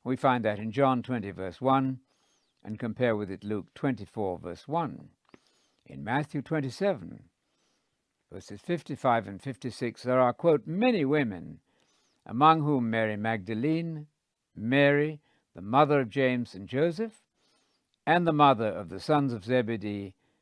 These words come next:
are singled out. The larger group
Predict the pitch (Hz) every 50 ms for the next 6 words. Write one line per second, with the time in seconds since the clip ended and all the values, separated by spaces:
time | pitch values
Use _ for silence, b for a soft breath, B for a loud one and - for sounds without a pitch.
0 | _ _ _ _ - - 107 104 - - - 135 120 110 113 113 120 117 107 78
1 | - - _ _ _ _ _ _ _ _ _ _ _ _ _ _ - 76 82 98
2 | 117 139 175 196 160 151 156 139 110 127 135 131 131 127 _ _